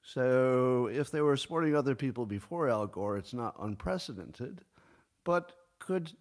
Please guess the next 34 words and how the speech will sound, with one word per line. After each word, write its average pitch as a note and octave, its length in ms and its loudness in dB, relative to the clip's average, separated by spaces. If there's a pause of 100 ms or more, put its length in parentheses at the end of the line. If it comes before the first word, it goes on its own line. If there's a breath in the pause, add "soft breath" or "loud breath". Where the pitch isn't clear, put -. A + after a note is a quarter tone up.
could C#3+ 240 0
suggest B2+ 480 0
some B2+ 180 -4
kind B2 300 0
of A2 120 -4
a A#2+ 360 0
shift, - 520 -6 (760 soft breath)
maybe G#2+ 320 -4
some A2+ 240 -4
kind B2 220 0
of A2 100 -2
a A#2 40 -2
little A2+ 260 0
bit A#2 160 -2
of A2+ 100 -2
a G#2 40 -6
movement A#2 460 -4
there. E3+ 220 -10 (240)
We D3 80 -10
don't D#3 120 -2
know. D#3+ 200 -8 (1080 loud breath)
In D#3+ 200 4
other F#3 200 8
news, F#3 480 8
uh, E3 320 6
China F3 380 4
has C#3+ 260 0
gifted D#3+ 420 -2
the C3+ 100 -2
United C3+ 320 2
States D3+ 360 -2
with, C3 300 -2
uh, B2 200 0
some, B2 400 -6